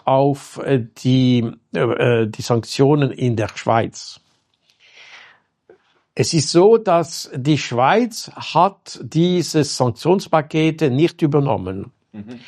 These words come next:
Speaker 1: Das heißt, wenn ich in der Schweiz lebte, könnte ich normal,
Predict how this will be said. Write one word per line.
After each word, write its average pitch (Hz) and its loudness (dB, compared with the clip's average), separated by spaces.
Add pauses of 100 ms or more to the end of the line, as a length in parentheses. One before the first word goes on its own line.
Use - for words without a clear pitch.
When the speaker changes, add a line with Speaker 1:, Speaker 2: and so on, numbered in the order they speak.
(240)
Speaker 1:
Das - 0
heißt, 160 0
wenn 120 0
ich 156 2 (160)
in 127 -2
der 113 -2
Schweiz 113 -2
lebte, 156 2 (680)
könnte 139 0
ich 143 2 (240)
normal, 135 2